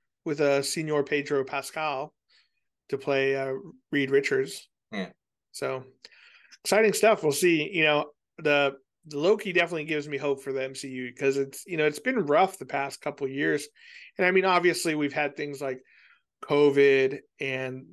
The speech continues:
Speaker 1: the writer's strike and the actor's strike. Blade is nowhere to be found. It's on its fourth or fifth script already. Um, you know, it, it's been rough. And I think people are, like, you know, the people who,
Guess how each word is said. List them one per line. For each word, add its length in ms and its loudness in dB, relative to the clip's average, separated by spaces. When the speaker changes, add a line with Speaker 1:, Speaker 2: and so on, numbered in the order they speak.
Speaker 1:
the 100 0
writer's 440 4
strike 560 -4
and 180 -4
the 140 4
actor's 500 -4
strike. 440 -2
Blade 360 2
is 160 0
nowhere 260 2
to 80 -2
be 160 -6
found. 380 -8
It's 120 -12
on 140 -2
its 160 -8
fourth 340 -2
or 60 -10
fifth 240 -8
script 400 -2
already. 520 -2
Um, 640 0
you 120 -2
know, 440 -2
it, 360 -2
it's 260 -2
been 320 6
rough. 480 0
And 80 -4
I 100 2
think 260 -2
people 360 0
are, 380 -2
like, 380 -2
you 60 -6
know, 140 0
the 80 -8
people 300 0
who, 300 -6